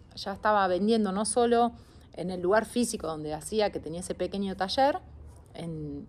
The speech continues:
en Buenos Aires, en Caballito, sino que también estaba haciendo envíos a otro país, sobre todo al sur, a Bariloche mandaba mucho. Bueno, cuando me mudo a Córdoba,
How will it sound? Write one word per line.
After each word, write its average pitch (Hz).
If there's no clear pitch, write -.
en 170
Buenos 156
Aires, 185
en 143
Caballito, 247
sino 240
que 262
también 269
estaba 233
haciendo 214
envíos 220
a 190
otro 190
país, -
sobre 226
todo 330
al 240
sur, 160
a 156
Bariloche 180
mandaba 160
mucho. 156
Bueno, 320
cuando 220
me 233
mudo 381
a 381
Córdoba, 392